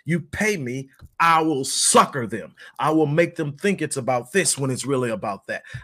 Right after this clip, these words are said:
I'll do that if you keep putting money in my pocket. I eat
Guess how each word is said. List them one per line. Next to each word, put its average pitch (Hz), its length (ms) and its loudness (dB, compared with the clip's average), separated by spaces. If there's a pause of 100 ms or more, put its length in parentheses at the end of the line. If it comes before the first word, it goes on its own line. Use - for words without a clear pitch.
(120)
I'll 190 300 -2
do 180 340 2
that 135 320 -2 (160)
if 139 200 -4
you 156 120 -4
keep - 360 -10
putting 135 280 -4
money 143 260 0
in 104 100 -8
my 95 220 -14
pocket. - 400 -12
I 151 160 0 (100)
eat 180 220 0